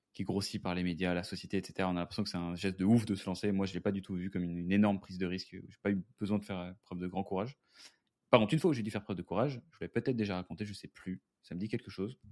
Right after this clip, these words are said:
C'est quand j'ai été en échange en, en, aux États-Unis. J'ai fait mes études à U S C et j'ai été, il se trouve, dans un bâtiment dans lequel il y a eu un, une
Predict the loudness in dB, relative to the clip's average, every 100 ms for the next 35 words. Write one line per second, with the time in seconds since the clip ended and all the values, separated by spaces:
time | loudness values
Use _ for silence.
0 | -14 -14 _ _ _ _ _ _ -20 _
1 | -4 -4 0 0 2 2 2 4 4 4
2 | 4 2 0 0 2 2 2 2 2 4
3 | 6 6 6 2 -2 -12 -2 0 0 -2
4 | 0 4 4 4 2 0 0 2 6 8
5 | 6 4 2 2 2 0 -2 0 0 0
6 | 0 2 4 6 4 2 0 2 4 4
7 | 4 2 0 -2 -6